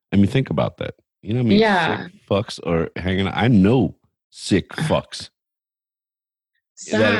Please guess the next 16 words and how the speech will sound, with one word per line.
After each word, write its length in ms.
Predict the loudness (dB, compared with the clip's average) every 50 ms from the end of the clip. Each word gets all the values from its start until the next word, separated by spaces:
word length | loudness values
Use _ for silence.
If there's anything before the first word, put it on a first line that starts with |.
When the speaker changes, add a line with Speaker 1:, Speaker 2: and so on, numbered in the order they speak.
| 0 0
Speaker 1:
in 160 | 2 4 4
Speaker 2:
you're 0 |
Speaker 1:
the 60 | 2
Speaker 2:
making 140 | 2 2 2
me 60 | 2
Speaker 1:
fucking 200 | 2 0 0 0 0
bars. 400 | 2 2 4 4 4 2 2 0
Speaker 2:
scared. 220 | -2 -4 -6 -8 -14 _ _ _
Speaker 1:
Nah, 280 | -2 0 2 2 0
but 140 | 0 0 0
I 40 | 0
really 340 | 2 2 2 2 2 2 2
do. 440 | 2 0 0 2 2 0 -2 -4 -6
Like, 280 | -4 -2 0 0 -2 -2
I 160 | -2 0 2 2
know, 460 | 4 4 4 4 2 2 0 -2